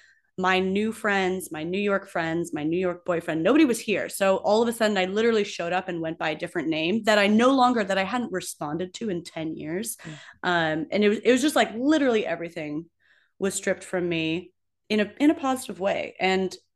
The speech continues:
Speaker 1: it's a nice moment to, you're forced to think about, like, okay, so if, if my identity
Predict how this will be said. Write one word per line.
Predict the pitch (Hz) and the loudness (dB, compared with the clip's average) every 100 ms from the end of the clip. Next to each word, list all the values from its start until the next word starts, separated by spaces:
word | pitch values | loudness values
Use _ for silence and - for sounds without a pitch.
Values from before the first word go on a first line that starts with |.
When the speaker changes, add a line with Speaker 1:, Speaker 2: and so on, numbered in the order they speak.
| _ _ | _ _
Speaker 1:
it's | 190 185 | -8 -4
a | 190 | -2
nice | 185 185 185 | 2 0 -2
moment | 190 175 175 170 - | -4 -2 -2 -4 -8
to, | - 175 165 165 160 | -10 -6 -4 -6 -2
you're | 208 | -2
forced | 214 - 190 185 - | -2 -2 -2 0 -4
to | 180 | -6
think | 185 | -6
about, | 175 175 - | -4 -2 0
like, | 165 - _ _ _ _ _ _ | -2 -4 _ _ _ _ _ _
okay, | - 190 170 | -4 -2 -2
so | - 185 | 0 4
if, | 180 180 - _ _ | 4 2 -6 _ _
if | - - | -14 -6
my | 190 202 | -2 0
identity | 196 190 185 175 170 165 165 - | 0 0 -2 -2 -4 -4 -6 -10